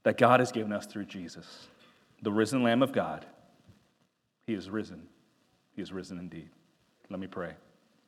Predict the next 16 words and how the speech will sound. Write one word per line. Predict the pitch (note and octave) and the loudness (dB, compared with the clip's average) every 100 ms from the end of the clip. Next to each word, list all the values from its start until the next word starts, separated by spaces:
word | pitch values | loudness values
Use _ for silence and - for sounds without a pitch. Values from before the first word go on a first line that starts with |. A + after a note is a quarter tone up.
| _ _ _ _ _ _ _ _ _ _ _ _ _ - - - - - | _ _ _ _ _ _ _ _ _ _ _ _ _ -20 -20 -20 -20 0
Father, | B2+ A#2+ | 4 4
thank | A#2+ D3+ C#3+ C#3 | 2 2 2 2
you | C#3+ | -2
for | - | 0
your | B2 A2+ | 2 2
love | G#2+ A2 A2 | 6 6 6
for | - G2 | 0 -2
us, | F2+ F2 - - - _ - | -2 -2 -8 -16 -18 _ -12
that | - | 0
even | D#3 D3 C3+ B2 B2 | 4 4 4 4 6
while | B2+ C3+ C3 | 8 8 6
we | B2 | 4
were | G#2+ | 0
far | G#2 - - C#3+ D#3 | -2 -2 4 6 6
from | D3+ C#3 | 4 0
you, | C3+ C3+ C#3 | 2 2 -2